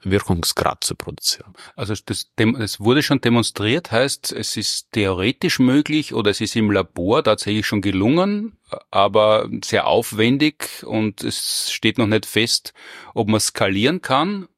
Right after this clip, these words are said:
Speaker 2: Aber es ist sch-, es ist tatsächlich, den, den Vorgang gibt's beschrieben und man kann aus C O zwei und Sonnenlicht oder sonnenähnlichem Licht tatsächlich Alkohol herstellen,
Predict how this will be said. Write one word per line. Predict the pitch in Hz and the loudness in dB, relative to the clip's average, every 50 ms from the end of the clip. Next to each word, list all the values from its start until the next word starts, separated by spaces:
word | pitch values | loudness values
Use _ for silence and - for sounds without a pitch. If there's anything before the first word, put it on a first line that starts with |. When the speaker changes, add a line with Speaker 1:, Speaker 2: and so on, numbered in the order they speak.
| _ | _
Speaker 2:
Aber | - 117 120 - - 113 104 113 113 113 | -4 -4 -2 0 0 2 2 2 2 2
es | 113 - - | 0 0 -2
ist | 131 - | -2 -2
sch-, | - - 135 | -2 -2 -2
es | - 123 - - | -2 -2 -2 -4
ist | 135 - | -4 -2
tatsächlich, | - 127 123 - - 120 120 131 120 - | -2 -2 -2 0 -2 -2 -2 -2 -4 -4
den, | 123 110 - | -6 -2 0
den | - 113 | -2 -2
Vorgang | - - 120 123 127 139 131 123 - | 0 2 2 2 4 2 0 0 0
gibt's | 120 104 - - - | -2 -4 -2 -4 -6
beschrieben | - 110 - - - 101 110 131 151 165 160 151 135 | -4 -4 -4 -4 -2 0 0 2 2 0 0 0 0
und | 123 123 120 - - - _ - - - - - - - - - | 0 0 -2 -4 -10 -16 _ -20 -20 -20 -20 -20 -20 -16 -6 -4
man | 104 104 | -2 -2
kann | - - 101 110 123 135 131 127 | 0 0 2 2 2 2 2 0
aus | - 95 98 104 117 - - - - - - - - - _ _ _ | 0 2 2 2 0 -2 -4 -6 -6 -6 -6 -8 -10 -12 _ _ _
C | - - 117 | -4 0 0
O | 110 110 | 0 0
zwei | - - 104 92 98 110 120 127 131 - - - | 0 2 2 4 4 4 4 2 2 -2 -4 -2
und | - 110 113 113 - - - - - _ _ _ _ _ _ _ _ - - - _ - | 0 2 2 2 0 -4 -10 -20 -20 _ _ _ _ _ _ _ _ -20 -20 -20 _ -10
Sonnenlicht | - - 110 113 127 135 127 123 135 147 - - 101 | -2 0 2 2 4 2 2 2 0 0 0 -2 -2
oder | 92 92 87 - _ | -2 -2 -4 -6 _
sonnenähnlichem | - - 92 92 92 92 90 - - 101 113 123 139 135 - - 131 120 | -10 -6 -4 -2 -2 -2 -4 -2 0 2 4 4 2 2 2 2 2 2
Licht | 113 131 151 - - - - - | 2 2 0 -2 -6 -12 -6 0
tatsächlich | - 107 107 - - 104 - 147 - - | 0 0 0 0 -2 -2 -2 -2 0 2
Alkohol | 82 92 101 - - 123 120 120 | 2 0 2 0 0 0 2 2
herstellen, | 107 101 107 117 - - 123 135 147 156 156 156 151 147 | 4 4 4 2 2 0 0 0 0 0 -2 -4 -6 -8